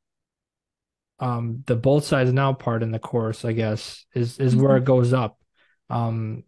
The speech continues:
Speaker 1: and then it's like, then it comes back down, then it goes right back up. And that's a song with, like,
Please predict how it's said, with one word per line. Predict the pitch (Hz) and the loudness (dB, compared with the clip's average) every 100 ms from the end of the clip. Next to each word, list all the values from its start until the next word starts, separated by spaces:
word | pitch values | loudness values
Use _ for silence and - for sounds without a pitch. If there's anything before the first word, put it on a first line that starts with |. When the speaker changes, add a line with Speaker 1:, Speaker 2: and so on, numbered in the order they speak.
| _ _ - | _ _ -2
Speaker 1:
and | 131 | 0
then | 135 | 2
it's | 131 123 - | 0 -2 0
like, | 123 117 117 - _ _ _ _ | 0 0 -4 -16 _ _ _ _
then | 131 135 | -2 -2
it | 135 | -2
comes | - 127 | -4 -4
back | 117 110 113 | -4 -6 -4
down, | 123 110 113 127 127 _ _ _ _ _ _ _ _ | -4 -4 -4 -6 -8 _ _ _ _ _ _ _ _
then | 131 127 | -2 0
it | |
goes | 123 120 | 2 2
right | 120 117 | 2 -2
back | 117 113 131 | -4 -4 -4
up. | 120 - _ _ _ - | -4 -6 _ _ _ -4
And | 135 135 | 0 2
that's | 147 160 | 2 0
a | 156 | -2
song | - 143 139 135 127 | -2 -2 0 -2 -2
with, | 120 120 - | 0 -2 0
like, | 120 110 | -2 -2